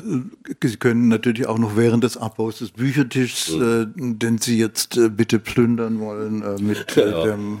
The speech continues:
Speaker 2: Im Internet
Speaker 1: Verleger.
Speaker 2: können Sie
Speaker 1: Ja.
Speaker 2: auch noch mehr
Speaker 1: <laughs> Ja.
Speaker 2: erfahren, weil das vielleicht jetzt,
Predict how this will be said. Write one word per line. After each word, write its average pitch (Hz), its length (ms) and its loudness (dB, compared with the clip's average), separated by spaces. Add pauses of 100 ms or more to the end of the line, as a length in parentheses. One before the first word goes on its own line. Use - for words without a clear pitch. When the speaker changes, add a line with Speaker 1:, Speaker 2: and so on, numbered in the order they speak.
Speaker 2:
Im 131 140 6
Internet 147 180 8
Speaker 1:
Verleger. 123 300 6
Speaker 2:
können 92 180 6
Sie - 80 -4
Speaker 1:
Ja. 73 80 4
Speaker 2:
auch 82 160 2
noch 98 160 4
mehr 85 300 4 (180)
Speaker 1:
<laughs> - 160 -20
Ja. 95 80 -6
Speaker 2:
erfahren, 101 480 4
weil 92 160 6
das 101 140 4
vielleicht 95 340 4
jetzt, - 240 -2